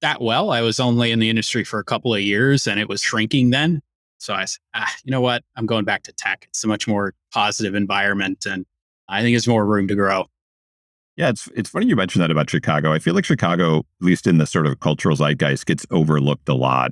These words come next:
Speaker 2: and people forget the amount of industry that there is and those things like that there is a robust finance industry in Chicago. I think
Speaker 1: Yeah.
Speaker 2: it doesn't get the credit it deserves.
Speaker 1: Well, yeah, look, I'm a Chicagoan. I know that.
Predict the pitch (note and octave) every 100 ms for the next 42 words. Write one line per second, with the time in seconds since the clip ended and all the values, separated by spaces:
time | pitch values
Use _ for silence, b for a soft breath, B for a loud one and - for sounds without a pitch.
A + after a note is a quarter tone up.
0 | - D2 - - A2+ - E2 D#2 D2+ C#2
1 | - _ D2 C#2 C2 - - _ G2+ F#2
2 | F#2 G#2 G#2 E2 E2 D#2 - E2 C#2+ D2
3 | E2 D2 D2+ D2 C#2 - F2+ F2+ E2 D#2
4 | F2 D2 D#2 D#2+ E2 C#2+ - D2+ D#2+ D2+
5 | E2+ D2 D#2+ D#2+ D#2 D2+ - - C#2 C#2+
6 | C2+ C#2 C2 C2+ C2+ C2+ C#2 B1+ C2 C2
7 | B1 A1+ A1 - _ _ _ - C3+ F#2+
8 | E2 E2 D2+ - - D2+ C#2 C2+ C2 C2+
9 | C2 A#1+ - _ _ _ _ - D#3 D3+
10 | C#3+ D3+ C3 C3 G#2 G#2+ G2+ A#2+ A2+ G#2
11 | - - G#2+ G#2 G2 F#2+ F#2 - A2+ G#2
12 | G2+ G2 G2